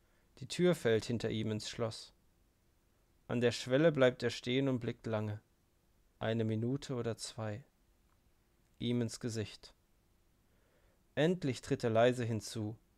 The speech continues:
stellt die Kerze auf den Tisch und spricht zu ihm: "Das bist du?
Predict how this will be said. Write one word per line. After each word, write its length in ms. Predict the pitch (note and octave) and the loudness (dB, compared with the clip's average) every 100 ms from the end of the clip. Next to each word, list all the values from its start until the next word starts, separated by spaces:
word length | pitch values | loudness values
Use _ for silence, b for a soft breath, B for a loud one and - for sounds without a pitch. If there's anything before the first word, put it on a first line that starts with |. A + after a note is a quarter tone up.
| _ | _
stellt 340 | - - A#2+ A#2 | -20 -2 0 0
die 80 | A2+ | -2
Kerze 420 | B2+ B2+ - B2+ | 4 4 4 -2
auf 100 | - | -2
den 180 | A#2+ G#2 | -6 -4
Tisch 280 | B2+ - | -4 -4
und 120 | A#2 A2 | -6 -8
spricht 340 | - A#2+ - | -8 -8 -8
zu 120 | B2 | -8
ihm: 280 | A#2+ G#2+ G#2+ - _ _ _ _ _ _ _ _ _ _ _ _ _ _ _ | -4 -4 -6 -10 _ _ _ _ _ _ _ _ _ _ _ _ _ _ _
"Das 220 | - - | -10 -10
bist 260 | - - - | -8 -8 -4
du? 260 | A2+ C#3+ | -4 -4